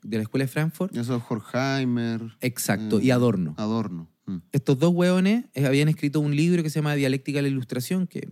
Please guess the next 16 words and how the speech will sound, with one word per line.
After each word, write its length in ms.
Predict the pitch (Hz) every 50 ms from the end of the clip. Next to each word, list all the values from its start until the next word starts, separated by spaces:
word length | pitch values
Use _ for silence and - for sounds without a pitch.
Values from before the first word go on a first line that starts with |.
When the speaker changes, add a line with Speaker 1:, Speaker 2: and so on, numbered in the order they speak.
| - -
Speaker 1:
no, 240 | - - - - - -
no 200 | - - 95 104
es 100 | 104 110
necesario 440 | 113 113 107 110 104 117 110 113 110
que 80 | 104 110
hoy 80 | 107
día 340 | 104 107 107 104 104 107 107 - _ _ _ - - _ _ _ _
hablemos 360 | - 104 104 107 107 113 101
de 80 | 120 143
eso, 280 | 147 - - 170 175 - _ _
porque 340 | 117 104 - - 107 101 - _
no 160 | 110 110 110 107
va 60 | 110
a 40 | 104
aclarar 340 | 101 107 107 110 117 117
nada, 340 | 131 147 156 143 156 185 190